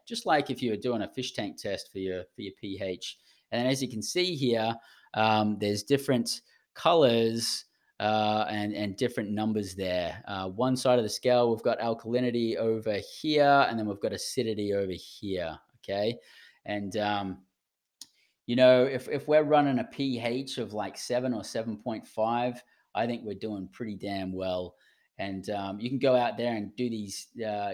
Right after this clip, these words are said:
get one of these kits yourself. I like to test myself every now and then.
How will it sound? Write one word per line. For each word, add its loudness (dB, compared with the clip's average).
get -8
one -6
of -6
these -8
kits -12
yourself. 0
I 2
like 4
to -14
test 2
myself 4
every 6
now 4
and 2
then. 4